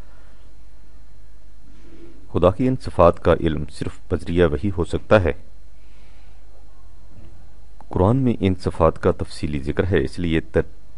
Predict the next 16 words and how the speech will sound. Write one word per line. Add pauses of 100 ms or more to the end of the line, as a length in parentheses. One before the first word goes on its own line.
(120)
तरबियत
ज़ात (240)
इंसानी
के
परखने
का
मयार (220)
कुरान
है। (3250)
इस
किस्म
के
मुआशरे
की
तश्कील
जिसमें